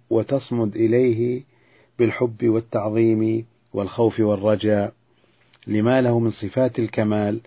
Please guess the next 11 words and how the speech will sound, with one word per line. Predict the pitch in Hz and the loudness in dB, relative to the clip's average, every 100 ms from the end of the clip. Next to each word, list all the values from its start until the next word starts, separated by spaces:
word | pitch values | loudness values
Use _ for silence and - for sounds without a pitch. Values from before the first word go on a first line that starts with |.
| _ _ 104 | _ _ -10
ونعوت | 98 98 123 123 127 | -8 -2 0 0 -2
ال-، | 107 104 101 107 | -6 -8 -8 -8
الجلال. | 98 113 104 107 110 110 107 113 _ _ _ _ _ _ _ _ _ _ - | -4 -4 -2 -2 0 0 -2 -6 _ _ _ _ _ _ _ _ _ _ -4
الله | 107 117 110 104 | 2 2 4 4
لا | 113 127 123 | 4 4 4
إله | 120 110 107 98 98 | 4 2 2 0 -4
إلا | 101 101 101 | -4 -4 -4
هو، | 98 98 | -4 -4
له | 107 107 | -2 -2
الأسماء | 101 90 - 117 104 | -4 -8 -4 -2 -2
الحسنى. | - 104 - 90 | -6 -10 -10 -16